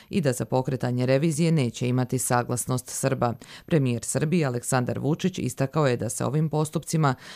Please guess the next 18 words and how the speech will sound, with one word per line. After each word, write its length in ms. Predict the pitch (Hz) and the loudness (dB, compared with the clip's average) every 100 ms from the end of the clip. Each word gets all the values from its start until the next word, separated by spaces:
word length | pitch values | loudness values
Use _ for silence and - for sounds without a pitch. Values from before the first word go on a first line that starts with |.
| - | -6
pokazuje 560 | - - 185 151 139 120 | -2 2 2 2 2 2
da 200 | 101 87 | -2 -4
Srbi 360 | - 143 156 | -2 0 2
u 60 | 123 | 0
Sarajevu 520 | - 131 143 147 147 | 0 2 4 4 2
nemaju 480 | 143 127 131 135 135 | 2 2 2 2 0
iskrenog 560 | - 131 - 127 127 120 | -2 -4 0 0 0 0
prijatelja. 580 | 143 139 127 127 120 117 - - - | 2 2 2 0 0 -2 -6 -14 -2
Pravnici 560 | 131 127 143 147 180 | 2 2 0 -2 -6
tvrde 400 | - 180 151 170 - | -4 -4 -2 -2 -2
da 180 | 175 185 | 2 4
nema 380 | 175 165 165 - | 4 4 2 0
osnova 480 | 170 160 147 120 117 | 0 0 0 0 -2
za 140 | 123 | 0
reviziju. 540 | 131 131 123 117 120 120 - - | 2 2 0 0 -2 -4 -10 -6
Opširnije 640 | 170 - 180 160 156 135 - | -4 0 0 2 2 0 -2
Nenad 340 | 127 123 120 | -2 0 -2
Stupar. 460 | - 131 - 123 | -4 -4 -2 -4